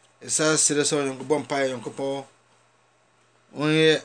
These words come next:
nhyira ne asomdwoe nkɔka Kɔmhyɛni Muhammad sallallahu alaihi wasallam ne ne fiefoɔ nyinaa ne n'asuafoɔ nyinaa. Anuanom agyidiefoɔ,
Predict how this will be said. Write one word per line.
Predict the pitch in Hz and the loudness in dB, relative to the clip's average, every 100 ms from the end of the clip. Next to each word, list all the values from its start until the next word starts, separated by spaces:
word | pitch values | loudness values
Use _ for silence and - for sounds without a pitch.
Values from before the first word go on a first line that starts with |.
| - | -8
nhyira | 139 123 143 143 | -6 -2 0 0
ne | 151 | 0
asomdwoe | 139 120 131 123 135 | -4 -4 -6 -4 -4
nkɔka | 127 147 139 | -2 -2 -2
Kɔmhyɛni | 131 - 135 | -6 -6 -6
Muhammad | 127 127 120 | -6 -6 -6
sallallahu | 123 120 | -6 -6
alaihi | 117 110 | -6 -6
wasallam | 135 127 107 - _ _ _ _ _ _ _ - | -6 -6 -8 -12 _ _ _ _ _ _ _ -10
ne | 156 | -4
ne | 147 | -2
fiefoɔ | - 147 - 143 | 0 0 0 -2
nyinaa | 131 127 131 131 | -2 -2 -2 0
ne | 131 139 135 110 | 0 -2 -4 -8
n'asuafoɔ | 117 - 139 131 127 | -6 -4 -4 -4 -4
nyinaa. | 113 101 101 101 95 _ _ _ _ _ _ _ - - _ _ _ _ _ - | -4 -4 -6 -6 -10 _ _ _ _ _ _ _ -20 -20 _ _ _ _ _ -10
Anuanom | 139 165 175 | -2 0 4
agyidiefoɔ, | 165 143 151 156 147 135 131 120 | 2 2 4 4 4 -2 -4 -6